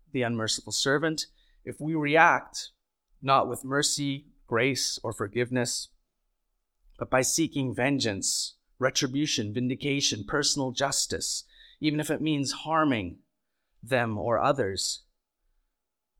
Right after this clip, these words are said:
Jesus is explaining that that shows we do not fully recognize and understand the grace and mercy and forgiveness that God has offered us. And if we aren't able to fully recognize and understand it,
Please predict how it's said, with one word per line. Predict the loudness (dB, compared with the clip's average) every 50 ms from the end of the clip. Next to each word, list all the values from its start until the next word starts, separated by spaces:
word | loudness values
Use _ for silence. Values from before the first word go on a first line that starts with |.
| _ -4
Jesus | -2 -2 0 0 -2 -2
is | -2 -2 -2
explaining | 0 0 -2 0 2 2 2 4 4 4
that | 2 2 2 2
that | 2 2 2 2 2 2
shows | 0 2 4 4 2 2 0 -4 -6
we | -6 -6 -2
do | 0 0 2
not | 4 4 4 4 4 2 -2
fully | -8 -2 0 2 2 2 0 -4 -8 -10 _ _ _
recognize | -2 0 0 0 -2 -4 -2 -2 -2 -2 -2 -4
and | -2 -2
understand | 0 2 2 2 2 2 2 0 0 -2 -2 -6 -8 -12 -16 _ _ _ _ _ _ _ _ _ _ _ -6
the | -6
grace | -6 -2 0 2 4 4 4 2 0 -2 -2 -2 -4 -6 -8
and | -8 -8 -8 -6 -4
mercy | -2 -2 0 0 0 -2 -2 -4
and | -4 -6 -6
forgiveness | -6 -6 -4 -2 -2 -2 -2 -2 -2 -2 -2 -4
that | -4 -4 -6 -4 0
God | 4 6 6 6 6 4
has | 2 -2 -2 -2
offered | -2 -2 0 0 2 2
us. | 4 4 2 0 -2 -4 -4 -6 -8 -12 _ _ _ _ _ _ _ _ _ _ _ _ _ _ _ _ _ _ _ _ _ _ _ _ _ _ _
And | -8 -6
if | -6 -4 0
we | 4 6
aren't | 8 8 8 6 4 4
able | 4 4 4 4 2 -2 -6 -8 -10 -16 _ _ _ _ _ -8
to | -8 -6
fully | -6 -8 -6 -4 -4 0 0 2
recognize | 4 4 4 4 2 -2 -2 0 2 2 2 0
and | 0 0
understand | 0 0 0 -2 -2 0 0 2 2 2 2 0
it, | -2 -6 -8 -10 -14